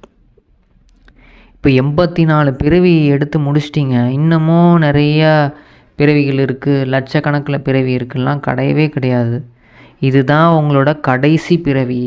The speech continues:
அப்படின்னு அப்பா சொல்றாங்க. இந்த கடைசி பிறவியில நீங்க இப்போ கீழே விழுந்து துண்டாயிட்டீங்க, அதாவது கீழே விழுந்துட்டீங்க.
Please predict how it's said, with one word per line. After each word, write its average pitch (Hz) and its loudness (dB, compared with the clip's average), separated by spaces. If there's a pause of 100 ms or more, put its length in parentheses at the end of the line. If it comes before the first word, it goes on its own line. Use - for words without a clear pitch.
(160)
அப்படின்னு 127 -6
அப்பா 131 -6
சொல்றாங்க. 123 -8 (1080)
இந்த 139 0 (400)
கடைசி 180 0
பிறவியில 160 2 (1500)
நீங்க 139 -2 (2250)
இப்போ 143 -4 (260)
கீழே 180 2
விழுந்து 143 0 (840)
துண்டாயிட்டீங்க, 156 0 (160)
அதாவது 131 -6 (260)
கீழே 165 2
விழுந்துட்டீங்க. 143 -2